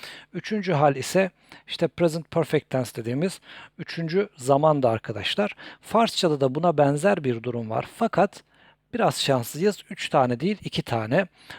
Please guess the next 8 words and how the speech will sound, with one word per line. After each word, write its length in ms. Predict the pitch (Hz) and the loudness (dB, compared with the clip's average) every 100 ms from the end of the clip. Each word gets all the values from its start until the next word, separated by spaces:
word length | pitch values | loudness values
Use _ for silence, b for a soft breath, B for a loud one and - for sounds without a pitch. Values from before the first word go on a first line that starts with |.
| B | B
Dolayısıyla 640 | 220 214 175 - 135 165 185 _ _ _ | -2 0 0 2 4 4 2 _ _ _
arkadaşlar 560 | 202 180 156 131 - 190 | -4 0 2 2 2 0
Farsçada 840 | - - 208 190 - 127 135 196 - b b | -2 0 2 2 0 0 2 2 -2 b b
fiilleri 720 | - 208 175 131 117 147 185 _ _ _ | -6 0 4 4 6 4 2 _ _ _
bizler 340 | 214 156 139 165 135 | -6 2 4 4 2
geçmiş 420 | 139 - 208 143 | 0 0 -4 -2
zaman 380 | 139 131 120 117 | 0 0 -2 -2
ve 180 | 117 | -4